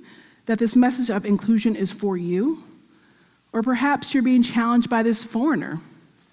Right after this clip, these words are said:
his example of praise, or even the remainder, the reminder of Jesus as someone who includes. How does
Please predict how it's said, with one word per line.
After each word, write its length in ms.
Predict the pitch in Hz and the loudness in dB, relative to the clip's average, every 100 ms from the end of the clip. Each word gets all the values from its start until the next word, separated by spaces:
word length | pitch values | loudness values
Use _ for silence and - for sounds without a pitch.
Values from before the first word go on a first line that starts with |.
| _ - _ | _ -20 _
his 220 | 226 214 | -2 0
example 540 | 208 233 233 240 233 | 0 0 2 2 2
of 100 | 208 | 0
praise, 600 | 202 - 226 202 185 170 | -4 -4 -2 0 -2 -4
or 60 | 185 | -6
even 280 | 220 214 202 | -4 -2 0
the 80 | 185 | 0
remainder, 560 | 185 185 202 196 196 196 | -2 0 0 -2 -6 -4
the 120 | 196 | -2
reminder 420 | 196 202 208 226 | 2 2 2 0
of 140 | 202 175 | -2 -4
Jesus 500 | 220 208 180 170 - - - - | -2 -2 -2 -8 -10 -18 -16 -8
as 140 | 190 | -6
someone 400 | - 196 190 190 | -4 -2 0 0
who 160 | 175 180 | 0 -2
includes. 720 | 175 - 180 - - - - - _ _ _ _ _ - | -4 -6 -10 -10 -14 -18 -18 -20 _ _ _ _ _ -10
How 180 | 233 | -6
does 420 | 262 254 233 - | -2 -2 -4 -8